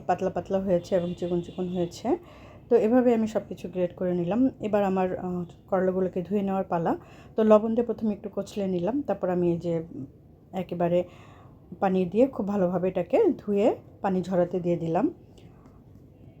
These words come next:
আর লবণ দিয়ে একটু ধুয়ে নিলে এতে করে তিতা ভাবটা যে থাকে ওটা চলে যায় এবং খেতে ভালো লাগে, তাই আমি একটু লবণ দিয়ে কচলে ভালো করে ধুয়ে নিই। এরপরে আমি একটা প্যানে একটু তেল বেশি করে দিলাম, করলা ভাজাতে আমার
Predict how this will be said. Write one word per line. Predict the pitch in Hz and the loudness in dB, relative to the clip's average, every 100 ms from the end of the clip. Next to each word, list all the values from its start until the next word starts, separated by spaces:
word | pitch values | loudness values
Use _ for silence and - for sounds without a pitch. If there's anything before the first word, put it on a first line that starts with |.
| - - - - - | -20 -20 -20 -16 -2
আর | 214 | 6
লবণ | 226 233 247 | 6 6 0
দিয়ে | 247 | -2
একটু | - | -4
ধুয়ে | 208 226 226 | -2 2 2
নিলে | 220 220 220 220 - - | 2 2 2 2 -4 -12
এতে | 196 196 | -10 -6
করে | 202 202 196 | -4 0 0
তিতা | 190 233 226 | -2 -4 -2
ভাবটা | 196 202 - 180 | -2 -4 -2 -2
যে | 185 | -2
থাকে | 202 196 262 | -4 -4 -2
ওটা | 285 180 | 0 -2
চলে | - 196 175 | -4 0 0
যায় | 175 240 - - - - | 0 -2 -4 -12 -20 -12
এবং | 175 175 175 | -2 0 0
খেতে | - 202 185 | -2 -8 -4
ভালো | 190 180 180 | -2 0 2
লাগে, | 170 160 247 - - - - | 2 0 -2 -4 -20 -20 -4
তাই | 208 202 | 2 4
আমি | 202 | 2
একটু | 196 214 | 0 0
লবণ | 190 180 185 | 2 2 -2
দিয়ে | 175 180 175 | -2 -4 -4
কচলে | 185 - 196 | -6 -4 -4
ভালো | 170 190 | -2 -2
করে | 196 185 170 | -2 -2 -2
ধুয়ে | 202 185 | 0 0
নিই। | 170 240 - - - - - - - | 2 0 -2 -18 -20 -20 -20 -10 -4
এরপরে | 240 247 233 | 2 4 4
আমি | 233 | 4
একটা | 226 233 | 0 -2
প্যানে | 220 208 208 | 0 0 0
একটু | 202 - | -2 -4
তেল | 220 208 190 | -2 0 0
বেশি | 190 190 | -4 -4
করে | 185 180 | -4 -2
দিলাম, | 175 180 233 233 | -2 -2 0 -2
করলা | - 196 196 | 0 0 2
ভাজাতে | 196 196 196 | 0 -2 -2
আমার | 190 | -4